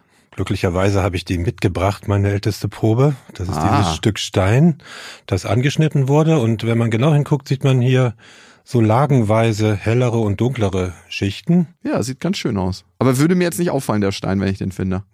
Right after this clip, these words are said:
Speaker 1: Ganz genau. Im Prinzip sieht man nicht viel. Aber diese dunkleren Partien, das ist organisches Material, was in diesen Schichten eingelagert ist.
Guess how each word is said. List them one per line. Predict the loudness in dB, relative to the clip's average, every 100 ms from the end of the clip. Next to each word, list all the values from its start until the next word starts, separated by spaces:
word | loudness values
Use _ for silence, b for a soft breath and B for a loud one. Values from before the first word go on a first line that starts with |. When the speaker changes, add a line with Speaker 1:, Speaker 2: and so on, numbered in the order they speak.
| -6
Speaker 1:
Ganz | -4
genau. | -2 0 2
Im | 0
Prinzip | -2 -4 -2 -2
sieht | 0
man | 0
nicht | 0 -2
viel. | -2 0 0 -2 B B B
Aber | -4
diese | 0 0
dunkleren | 2 2 2 2 0 0
Partien, | -2 -2 -2 0 2
das | 0 -2
ist | -6 -8 -16 -8
organisches | -4 0 0 0 -2 0
Material, | 0 2 2 2 0
was | -2 -4
in | -4
diesen | -4 -4 -4
Schichten | -4 -4 -6
eingelagert | -4 -4 -2 -2 -4 -4
ist. | -4 -6